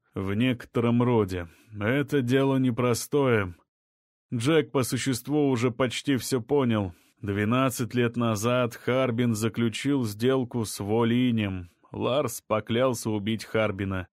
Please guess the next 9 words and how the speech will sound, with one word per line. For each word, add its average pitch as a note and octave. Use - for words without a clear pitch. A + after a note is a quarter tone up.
И G2
тот B2
отнесся A#2
к -
его A#2
словам A2
серьезно. G#2+
Ларс G#2+
Портленд A#2+